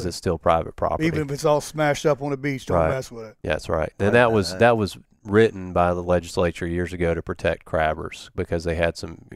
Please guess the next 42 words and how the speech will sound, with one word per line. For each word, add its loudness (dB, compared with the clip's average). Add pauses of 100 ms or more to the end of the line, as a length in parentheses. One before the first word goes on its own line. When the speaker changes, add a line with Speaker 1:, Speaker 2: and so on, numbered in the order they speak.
Speaker 2:
you -8
know, -6
they -4
probably 0
had -2
some -12
issue -8
going -6
on -6
where -8
people -10
were -6
Speaker 3:
Mm-hmm. -10
Speaker 2:
stealing -6
traps -2
and -14 (500)
just -10
claiming -2
they -4
were -6
derelict -6
or -6
whatever 2
the -4
case -2
was. 2
But, -2 (640)
um, 2
it 4
was -2
to -4
protect 0
the -6
crabbers' 2
investment. -6 (100)
Speaker 1:
Right. -8
Speaker 2:
Um, 4 (520)
and -4
so, 4 (460)
um, 4 (440)
the, -2 (120)
the 0